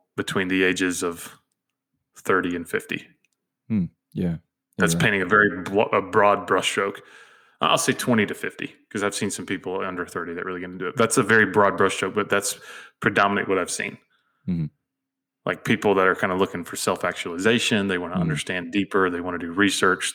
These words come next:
Speaker 1: Those are the kind of people it seems to, to really gain a lot of traction with.
Speaker 2: Yeah, I, I think, I think the millennial generation really latched onto it as well.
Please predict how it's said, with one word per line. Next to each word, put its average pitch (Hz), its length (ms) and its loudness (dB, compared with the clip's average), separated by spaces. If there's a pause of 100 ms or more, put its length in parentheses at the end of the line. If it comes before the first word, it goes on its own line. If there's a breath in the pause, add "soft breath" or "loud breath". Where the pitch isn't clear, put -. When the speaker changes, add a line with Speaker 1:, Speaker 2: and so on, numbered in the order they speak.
(120)
Speaker 1:
Those 107 200 4
are - 20 -2
the 104 80 2
kind 95 140 2
of 85 60 -2
people 95 280 -4
it 90 80 -6
seems 90 400 -6
to, 82 80 -14 (200)
to 87 100 -10
really 90 360 0
gain 90 160 -2
a 87 60 -4
lot 90 160 -2
of - 60 -16
traction 92 400 -2
with. - 220 -4 (920)
Speaker 2:
Yeah, 92 160 -4 (180)
I, 98 200 -4
I 98 40 -2
think, 98 260 -6
I 95 60 -8
think 85 160 -6
the 80 60 -12
millennial 87 440 0
generation 87 560 -6
really 90 180 -4
latched 92 340 -8
onto 82 180 -6
it - 80 -8
as - 100 -10
well. - 220 -10